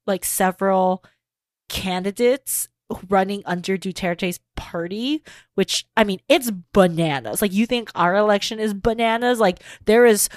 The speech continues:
like, a three hundred percent more karaoke singing in Filipino elections than there is in the United States. And I don't think the candidates knew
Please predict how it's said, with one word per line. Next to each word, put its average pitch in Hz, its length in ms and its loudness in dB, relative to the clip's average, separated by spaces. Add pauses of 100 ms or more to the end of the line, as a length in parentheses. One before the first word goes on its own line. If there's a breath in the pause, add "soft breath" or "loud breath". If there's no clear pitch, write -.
(120)
like, 185 240 0
a 180 100 4
three 294 400 4
hundred 285 320 0
percent 233 320 -2
more 208 160 2
karaoke 214 720 4
singing 160 480 -4 (240 loud breath)
in 190 120 -4
Filipino 220 720 2
elections 165 640 -2 (240 soft breath)
than 190 120 -2
there 180 160 6
is 185 240 6
in 202 100 -2
the 196 80 0
United 185 420 0
States. 185 460 2 (340 loud breath)
And 214 240 0
I 226 100 0
don't 269 280 4
think 302 240 -4 (100)
the 208 460 -2
candidates 208 580 -6
knew 180 580 -4